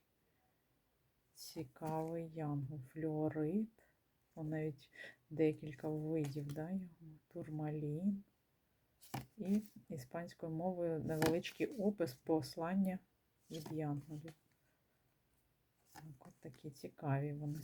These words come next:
всі. Аметист, он який янгол. Так, отакі цікаві. Так, і ще також де покажу вам. Це у нас Целестин, такий гарна ж, ж, друза жиода, цікава. Така блакитна, так.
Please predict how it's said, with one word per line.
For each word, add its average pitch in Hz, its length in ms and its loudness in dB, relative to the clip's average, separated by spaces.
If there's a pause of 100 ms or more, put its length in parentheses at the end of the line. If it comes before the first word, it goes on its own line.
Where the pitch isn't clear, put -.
(280)
всі. - 320 -14 (1000)
Аметист, 156 840 2
он 175 200 -8
який 170 320 -14
янгол. 160 480 -8 (560)
Так, 147 260 4
отакі 175 380 -2
цікаві. 320 600 2 (1000)
Так, 220 300 2
і 214 140 4
ще 175 440 4 (120)
також 170 360 2
де 160 120 4
покажу 170 480 0
вам. 156 200 2 (420)
Це - 240 2
у 170 100 2
нас 156 320 0
Целестин, 160 800 4
такий 208 360 4
гарна 185 440 4
ж, 185 220 -4
ж, 170 280 0
друза 160 500 -2
жиода, 160 600 0
цікава. 165 640 -4 (1200)
Така 160 100 -2
блакитна, 180 920 -2
так. 220 240 4